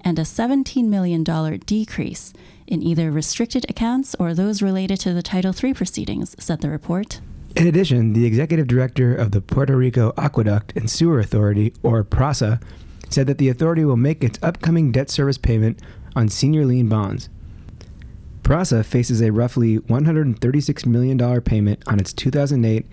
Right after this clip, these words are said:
Speaker 2: and two thousand twelve senior lien bonds on July first. On Monday,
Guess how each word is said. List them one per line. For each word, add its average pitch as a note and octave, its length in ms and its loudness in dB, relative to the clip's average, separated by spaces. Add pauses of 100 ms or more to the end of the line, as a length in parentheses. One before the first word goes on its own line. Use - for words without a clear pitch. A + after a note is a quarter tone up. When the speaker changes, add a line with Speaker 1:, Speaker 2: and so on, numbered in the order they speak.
(240)
Speaker 2:
and G#2+ 160 -2
two B2+ 120 2
thousand B2 260 0
twelve G#2+ 420 0
senior C#3 400 0
lien C3 260 2
bonds G#2 360 0
on G2+ 160 0
July G2+ 340 2
first. - 440 -6 (800)
On B2 180 2
Monday, B2 520 2